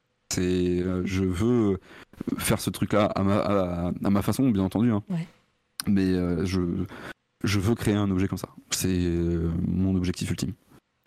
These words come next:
Speaker 2: Ah bah, tu, tu m'étonnes. Et puis, bah, pareil, bah, mon, tu, moi, je sais que j'achèterai, en tout cas. Donc, euh, déjà, t'as une cliente. <laughs>
Speaker 1: Et en
Speaker 2: Donc
Speaker 1: plus, je me permets, j'ai fait
Speaker 2: Oui.
Speaker 1: un truc ce week-end, je vais te l'envoyer, euh.
Speaker 2: Ah oui. <laughs> Tu me diras.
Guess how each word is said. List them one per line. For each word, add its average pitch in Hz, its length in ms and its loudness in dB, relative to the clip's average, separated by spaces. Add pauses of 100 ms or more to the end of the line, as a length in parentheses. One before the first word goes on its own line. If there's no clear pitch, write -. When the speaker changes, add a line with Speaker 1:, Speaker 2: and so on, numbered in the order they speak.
(160)
Speaker 2:
Ah 185 80 -2
bah, 165 100 -4
tu, 165 420 -6
tu - 160 -8
m'étonnes. 175 440 -6
Et 180 40 -6 (220)
puis, - 220 -20
bah, 123 240 -8
pareil, 156 360 -4
bah, 160 200 -4
mon, 165 300 -4 (100)
tu, 196 120 -4 (220)
moi, 202 200 0
je 208 120 -4
sais 220 160 -4
que 214 60 -2
j'achèterai, 190 460 -4
en 143 100 -4
tout - 120 -10
cas. 185 300 -2
Donc, 170 280 -6
euh, 160 60 0
déjà, 170 280 -4
t'as 180 100 -6
une 170 140 -2
cliente. 180 380 -6 (360)
<laughs> - 440 -8 (1000)
Speaker 1:
Et - 40 0
en 95 100 2
Speaker 2:
Donc 107 80 2
Speaker 1:
plus, 110 120 0
je 98 80 0
me 98 60 2
permets, 104 200 0 (360)
j'ai 98 180 -2
fait 107 100 -4
Speaker 2:
Oui. 113 40 2
Speaker 1:
un 101 80 2
truc 107 200 -4
ce - 100 -4
week-end, 92 300 0
je 85 60 -4
vais 85 40 -4
te 82 100 -4
l'envoyer, 87 360 0
euh. 82 60 -2 (180)
Speaker 2:
Ah 254 280 -2
oui. 240 240 -6 (280)
<laughs> - 120 -8 (720)
Tu - 140 -6
me 185 100 -2
diras. 170 200 -4